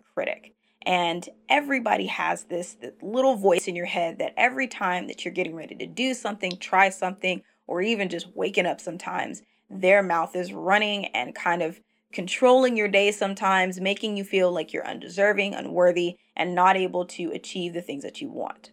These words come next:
But I'm here to say, "Not true."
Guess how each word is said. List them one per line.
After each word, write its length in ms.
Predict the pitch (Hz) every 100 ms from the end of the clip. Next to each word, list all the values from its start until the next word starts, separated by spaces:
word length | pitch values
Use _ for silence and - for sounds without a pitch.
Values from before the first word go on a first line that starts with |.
| -
But 220 | 175 - - _
I'm 80 | -
here 240 | 190 226
to 60 | 220
say, 500 | - 180 156 151 - _ _ _ _ -
"Not 300 | 151 - -
true." 320 | 202 196